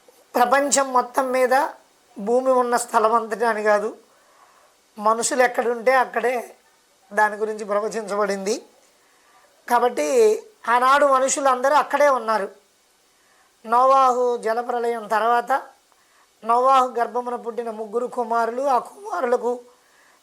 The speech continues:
జన్మించిన సంతతి, ఈ నిమ్రోదు కాలం వరకు ఉన్నటువంటి జనాభా అంతా ఎక్కడైతే ఉన్నారో అదే ఆ ప్రపంచము, అదే దేశము,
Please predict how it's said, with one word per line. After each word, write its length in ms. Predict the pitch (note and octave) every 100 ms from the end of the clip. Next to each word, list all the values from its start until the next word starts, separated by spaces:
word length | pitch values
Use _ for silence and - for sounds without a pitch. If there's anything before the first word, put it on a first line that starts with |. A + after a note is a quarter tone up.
| -
జన్మించిన 600 | F#3 A#3+ A#3 A#3 A3+ A#3
సంతతి, 640 | G#3 A3+ G#3+ B3 A3 - - _ _ _ _ _ _ _ _ -
ఈ 360 | A3+ G#3 G3+ G3+ - _ _ _ _ _ - A#3
నిమ్రోదు 420 | B3 C4+ C#4+ C#4
కాలం 420 | C4+ B3+ B3 A#3+
వరకు 460 | A#3+ A#3 B3 A3 - _ _ _ _ A3+
ఉన్నటువంటి 520 | A#3+ B3+ B3 A#3+ A3+
జనాభా 460 | G3+ A3+ B3 B3
అంతా 540 | A#3 A3+ G3 C4 A3+ G#3+ - _ _ _ _ _
ఎక్కడైతే 460 | A#3 A3+ C4 B3+ A#3
ఉన్నారో 400 | A#3 A3+ A3+ C4
అదే 480 | C#4 A#3 C4 A#3+ - _ _ _ _ _ _ _ _ -
ఆ 460 | G#3+ G3+ G3 F#3+ F#3+ - -
ప్రపంచము, 680 | B3 A#3+ A#3+ A#3+ A#3+ C4+ C#4
అదే 300 | A3+ G3 C4+
దేశము, 640 | G#3 A3 A3+ - A3+ C4+